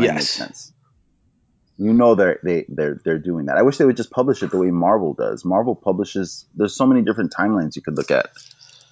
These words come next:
Speaker 2: This is really good. I'll pu-, I'll put this in the show notes because, yeah,
Speaker 1: Okay,
Speaker 2: 'cause
Speaker 1: good,
Speaker 2: this is,
Speaker 1: good.
Speaker 2: this is a whole thing.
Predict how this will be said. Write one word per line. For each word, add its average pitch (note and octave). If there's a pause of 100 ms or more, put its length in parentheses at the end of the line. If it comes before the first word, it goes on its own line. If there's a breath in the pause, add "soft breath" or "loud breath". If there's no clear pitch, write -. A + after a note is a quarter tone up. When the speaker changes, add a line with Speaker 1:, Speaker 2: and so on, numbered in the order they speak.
(640 soft breath)
Speaker 2:
This B2
is F3
really C3
good. G#2+
I'll A2
pu-, -
I'll C#3
put F#3+
this F#3
in C#3
the A2+
show -
notes - (420)
because, A2 (360)
yeah, D#3
Speaker 1:
Okay, -
Speaker 2:
'cause D3+
Speaker 1:
good, D#3+
Speaker 2:
this D#3+
is, D3+
Speaker 1:
good. F#3+
Speaker 2:
this -
is C#3+
a B2
whole B2+
thing. A2